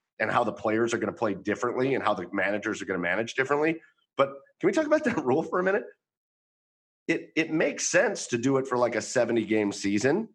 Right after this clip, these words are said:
but, like, how did that get thrown in for next year too?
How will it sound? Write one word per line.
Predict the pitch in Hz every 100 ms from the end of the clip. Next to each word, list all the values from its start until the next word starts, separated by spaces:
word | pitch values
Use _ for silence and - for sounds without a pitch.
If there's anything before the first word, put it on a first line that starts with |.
| _ _ _ _ _ -
but, | 147 147
like, | 147 143 135 - _ _ _ _ _ -
how | 185
did | 311 330
that | 330 320
get | 277
thrown | 208 214 214
in | 196
for | 156
next | 143 151 - -
year | 127
too? | 127 220 -